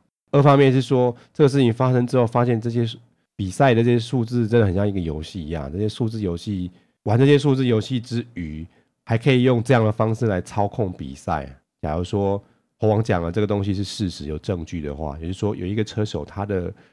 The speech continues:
他的名次可以影响整个总冠军的这个结果。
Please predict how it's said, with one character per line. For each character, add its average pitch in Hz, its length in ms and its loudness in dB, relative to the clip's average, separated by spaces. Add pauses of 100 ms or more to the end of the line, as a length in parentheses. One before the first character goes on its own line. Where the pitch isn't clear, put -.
(140)
他 - 160 -2
的 104 80 0
名 85 200 -4
次 - 180 -6
可 92 140 -4
以 90 140 -4
影 92 180 -8
响 87 240 -6
整 - 160 -10
个 78 100 -10
总 67 200 -10
冠 87 220 -6
军 82 180 -10
的 80 100 -8
这 82 140 -10
个 73 340 -6 (320)
结 85 240 -6
果。 65 340 -10